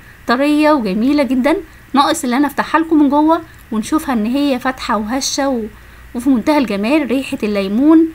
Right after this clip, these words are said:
معاها تحفه. اتمنى ان شاء الله ان هي تعجبكم. ودلوقتي زي ما قلت لكم المقادير مكتوبه على الشاشه. اشوفكم على خير ان شاء الله في فيديو تاني،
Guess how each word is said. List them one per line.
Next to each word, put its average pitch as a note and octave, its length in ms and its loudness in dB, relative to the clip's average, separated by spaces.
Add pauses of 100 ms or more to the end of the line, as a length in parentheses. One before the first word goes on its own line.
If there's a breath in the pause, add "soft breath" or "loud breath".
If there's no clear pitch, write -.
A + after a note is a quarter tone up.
(260 loud breath)
معاها C4+ 440 0
تحفه. G4+ 540 -4 (300 loud breath)
اتمنى D#4 340 4
ان C#4+ 80 4
شاء D4 160 0
الله D4 120 2
ان D4 100 4
هي D4 160 2
تعجبكم. A#3+ 460 -4 (160)
ودلوقتي C4+ 520 2
زي C4+ 180 2
ما A#3 120 0
قلت G#3 180 -6
لكم C#4+ 240 0
المقادير B3+ 440 0
مكتوبه C4+ 380 0
على B3+ 120 2
الشاشه. C#4+ 400 -4 (440 loud breath)
اشوفكم D#4+ 360 0
على C4 140 2
خير C#4 280 -4
ان C#4 60 -2
شاء B3 160 -4
الله C4+ 140 -2
في B3 60 -4
فيديو C4+ 220 -2
تاني، C4+ 340 2